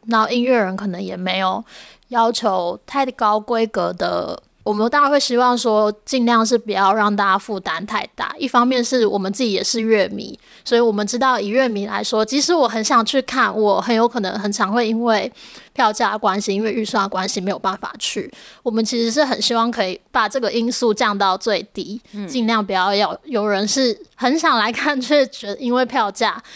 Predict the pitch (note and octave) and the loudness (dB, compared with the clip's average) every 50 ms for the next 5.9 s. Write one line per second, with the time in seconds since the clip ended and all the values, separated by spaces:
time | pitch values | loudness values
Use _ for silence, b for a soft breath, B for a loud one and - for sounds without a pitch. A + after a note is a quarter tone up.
0 | B B B B C#4+ C4 D#4 F#4+ F#4+ D#4+ B3+ G#3 A3+ G#3+ G3+ G3+ G3+ - C#4 C#4 | B B B B 0 4 4 4 6 4 4 4 2 2 2 0 0 2 2 2
1 | C#4 B3 - A3 G3 - - B3+ A#3 A3+ A#3 - b b - C#4 A3 E4+ F4+ E4 | 2 2 0 -2 -2 0 0 0 0 0 -4 -8 b b -4 -2 2 4 4 4
2 | D#4 C4+ C#4+ C4 C4+ C4+ - - C4 B3+ B3+ C#4+ C4+ - - G#3+ G#3+ B3 C4 C#4 | 4 4 2 2 2 2 -2 0 0 2 2 2 0 0 0 0 2 2 4 4
3 | C4 A3+ - - B3 A#3+ A#3+ G#3+ G#3+ A3+ G#3+ G#3 G#3 - D4 C#4 A#3+ A3 G#3+ C4+ | 4 2 0 -4 -6 -2 0 0 0 0 0 -2 -2 -2 -2 0 0 0 2 2
4 | B3+ A#3+ A#3+ B3 - A#3 G#3 G3 F#3+ - - A3 G#3 A3 A#3 A3+ - A#3 G#3 G3+ | 2 2 2 2 2 2 0 0 -2 -2 -2 0 2 2 2 2 2 0 -2 -2
5 | G#3+ G#3+ G#3+ G#3+ G3+ G3 - F#3+ G3 G#3 G#3+ G3+ G3 F#3+ A#2 A2 - | -2 -2 -2 -2 -2 -2 -6 -10 -8 -4 -4 -4 -4 -4 -8 -10 -12